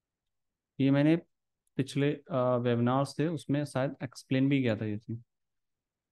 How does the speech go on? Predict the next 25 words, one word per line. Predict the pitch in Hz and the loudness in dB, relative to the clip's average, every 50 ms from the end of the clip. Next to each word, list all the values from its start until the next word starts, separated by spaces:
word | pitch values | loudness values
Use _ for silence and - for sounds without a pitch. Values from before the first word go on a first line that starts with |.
| _ _ - - | _ _ 0 2
राइट। | 120 127 143 139 - - - _ _ _ - | 2 2 2 0 -4 -14 -20 _ _ _ 2
टैप | - 139 139 139 - | 4 4 4 4 2
किया, | 151 147 151 156 151 - _ _ _ _ _ _ _ _ _ _ _ _ _ _ _ _ _ - | 4 4 4 4 0 -4 _ _ _ _ _ _ _ _ _ _ _ _ _ _ _ _ _ -6
लिक्विडिटी | - 131 120 - 139 131 143 139 135 | -6 -6 -4 -4 -4 -2 -2 -4 -2
ग्रैब | 139 135 135 131 | -2 -2 -2 -2
की, | 135 - 143 139 160 - - | -2 -4 -4 -4 -4 -6 -8
यहाँ | - 127 117 113 107 117 - | -4 -2 -2 -2 -2 -4 -6
पे | 117 113 113 - _ _ _ _ _ _ _ _ _ | -8 -8 -8 -10 _ _ _ _ _ _ _ _ _
सिंगल | - - - 139 135 135 139 143 147 147 143 139 | -16 -6 -2 0 2 2 2 2 2 0 0 0
कैंडल | - 139 131 131 135 | 0 -2 0 0 0
मिटिगेशन, | 131 131 131 135 131 131 127 127 139 135 135 | -2 -2 -2 0 -2 -2 -2 -2 -4 -4 -4
again | 135 135 127 117 120 127 127 131 131 | -4 -4 -4 -4 -2 -2 -2 -2 -2
सिंगल | 131 - 127 123 127 127 | -4 -4 -4 -4 -4 -4
कैंडल, | 123 127 127 123 123 127 131 | -4 -4 -4 -2 -2 -2 -4
मार्केट | 135 131 127 117 117 117 117 117 117 - | -2 -2 0 0 0 -2 -6 -10 -10 -6
ब्रेक | - 127 123 117 | -4 -4 -4 -2
किया, | - 139 135 143 147 - - | -2 -2 -2 -2 -4 -6 -6
लो | 117 113 110 107 | -4 -4 -4 -4
किया। | 107 113 - | -6 -6 -2
अब | - 131 131 | -2 0 0
यहाँ | 139 139 139 | 2 0 0
पे | 151 143 | 0 -2
क्या | 143 139 | -2 0
करेंगे | 127 135 139 143 | 0 0 2 2
हम, | 156 180 | 0 0